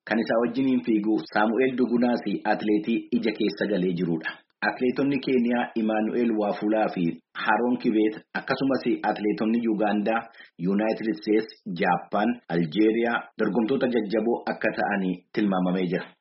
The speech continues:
Dorgommii biraa atileetonni Itoophiyaa durbaan ni mo'atu jedhamee tilmaamame fiigicha meetirii kuma sadii isa gufachiisoo hin qabnedha.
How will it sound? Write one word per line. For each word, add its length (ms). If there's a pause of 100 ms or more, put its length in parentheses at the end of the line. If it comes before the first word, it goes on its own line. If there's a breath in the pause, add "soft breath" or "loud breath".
Dorgommii 520
biraa 240
atileetonni 640
Itoophiyaa 600
durbaan 480
ni 100
mo'atu 380
jedhamee 420
tilmaamame 840
fiigicha 540 (100)
meetirii 560
kuma 280
sadii 460
isa 220
gufachiisoo 760
hin 200
qabnedha. 460